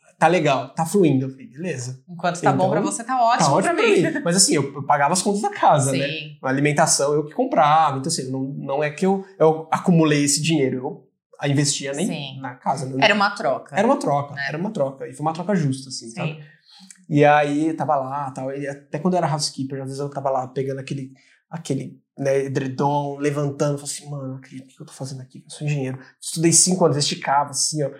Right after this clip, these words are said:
Speaker 1: Aí, beleza, fechava a porta, trancava, saía. Sei lá, daqui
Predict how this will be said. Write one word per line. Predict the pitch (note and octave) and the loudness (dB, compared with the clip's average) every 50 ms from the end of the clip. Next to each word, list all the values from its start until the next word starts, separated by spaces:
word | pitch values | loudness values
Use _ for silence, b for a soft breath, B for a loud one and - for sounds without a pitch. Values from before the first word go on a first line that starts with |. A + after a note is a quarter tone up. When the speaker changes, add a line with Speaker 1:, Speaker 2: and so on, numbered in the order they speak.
| B B B | B B B
Speaker 1:
Aí, | D#3+ E3 | 4 6
beleza, | E3 E3 D#3+ E3+ D#3+ D#3 D3+ D3 - - - | 6 6 6 4 2 0 -4 -6 -8 -8 -6
fechava | F3 D3+ - F3+ E3 E3 | -6 -2 2 2 2 2
a | D#3+ | 2
porta, | D#3+ - D#3 D#3 D3+ D3+ - | 0 -2 -4 -4 -4 -4 -6
trancava, | - D#3+ D#3 D3+ D3 D#3 D3 D3+ D3+ - | -4 -4 -2 -2 0 0 0 0 0 -4
saía. | - - D3+ C3+ C3+ C#3+ D#3+ E3 E3 - - _ _ _ _ - | -4 -2 -2 -2 -2 -2 -4 -4 -6 -10 -18 _ _ _ _ -2
Sei | - D3 | 2 4
lá, | C3 C3 | 4 4
daqui | C#3 C3+ - D3+ D3 C3+ C3+ | 2 0 -2 -2 -2 -2 -2